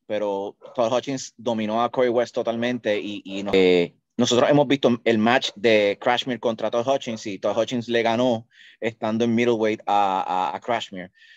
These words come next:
Y era, fue un encuentro más o menos bien parejo, este, entre ellos dos, pero estaban en los pesos medianos.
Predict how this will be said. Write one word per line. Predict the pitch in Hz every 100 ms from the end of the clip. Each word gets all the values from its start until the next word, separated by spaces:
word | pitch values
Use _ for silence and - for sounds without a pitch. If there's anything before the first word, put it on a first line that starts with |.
| _ -
Y | 110 101 98 -
era, | 117 120 120 110
fue | 120
un | 120
encuentro | 127 131 127 127 120
más | 110 131
o |
menos | 123 120 120 117 _ _ -
bien | 120 123
parejo, | - 110 113 107 90 _ _ _ _
este, | 107 107 - 117 113
entre | 110 - 101 101
ellos | 117 117
dos, | 87 113 101
pero | - 160
estaban | 123 120 135 135 -
en | 127 123
los | 113
pesos | 117 113 127
medianos. | 113 95 107 98 87